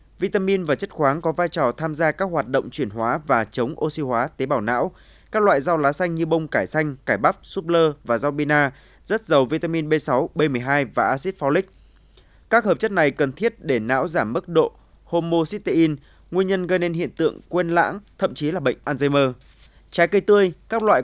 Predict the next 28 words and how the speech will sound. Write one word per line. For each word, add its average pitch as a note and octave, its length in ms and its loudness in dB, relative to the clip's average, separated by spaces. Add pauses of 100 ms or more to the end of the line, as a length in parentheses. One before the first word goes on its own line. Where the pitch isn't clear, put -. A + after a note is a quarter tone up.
quả B2+ 140 4
tươi F3+ 300 2
chứa D#3+ 120 -6
nhiều F3 200 0
vitamin E3 640 0
lại C3 240 0
vừa C3 260 0
giàu B2+ 280 2
các F#3+ 180 -4
chất G#3+ 180 -6
chống C#3+ 240 -2
oxy D#3 200 -4
hóa C3+ 300 2 (120)
như D3+ 140 -4
cam, D#3+ 420 2 (120)
quýt, G#3 200 -4 (180)
ổi, A2 280 -2 (100)
bưởi. G2+ 300 -2 (640)
Vitamin G3+ 360 0
C F#3+ 300 -2
có D#3+ 100 -2
nhiều D#3+ 280 2
trong E3+ 220 -6
rau, E3+ 260 2
hoa D#3+ 200 0
quả, A2+ 460 2
cam, D#3 180 2
quýt, A3+ 240 -4